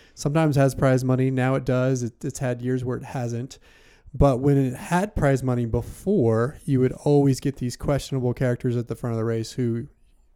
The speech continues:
who I believed were cherry pick, cherry picking these smaller races, but doing it in the wrong ways. And so, so to see the race director of the Austin Marathon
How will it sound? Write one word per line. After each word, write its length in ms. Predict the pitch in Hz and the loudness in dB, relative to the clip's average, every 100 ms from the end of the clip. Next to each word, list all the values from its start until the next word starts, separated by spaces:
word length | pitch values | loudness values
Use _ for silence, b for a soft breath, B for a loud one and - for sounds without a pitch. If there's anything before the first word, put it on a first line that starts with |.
| - - | -14 -4
who 180 | 131 127 | -2 -2
I 160 | 131 | -4
believed 360 | 131 131 117 110 | -2 -2 -2 -4
were 80 | 120 | -6
cherry 300 | - 120 113 | -2 -2 -2
pick, 260 | 131 - | -4 -4
cherry 320 | - 160 151 131 | 2 4 4 2
picking 400 | - 131 127 120 | 0 0 -2 -2
these 160 | 120 | -4
smaller 340 | - 123 117 117 | -4 -4 -2 -2
races, 480 | 117 120 123 110 - B B B B | -2 -2 -2 -4 -8 B B B B
but 120 | 123 | -2
doing 240 | 135 131 135 | 2 4 2
it 40 | |
in 80 | 117 | 0
the 80 | 113 | 0
wrong 240 | 117 117 | 0 2
ways. 360 | 131 143 135 120 | 4 4 4 0
And 120 | 120 | 0
so, 160 | 135 | 0
so 240 | 139 - 147 | 0 0 0
to 120 | 131 | 0
see 440 | - 151 143 135 127 b b b | -2 0 0 0 -4 b b b
the 100 | 127 | -2
race 240 | 123 131 | -2 -2
director 520 | - 127 120 - 127 | -2 0 0 0 0
of 100 | 120 | 0
the 80 | 120 | 0
Austin 320 | 117 113 120 | 0 -2 -4
Marathon 520 | 117 123 120 110 110 | -2 -2 -2 -4 -6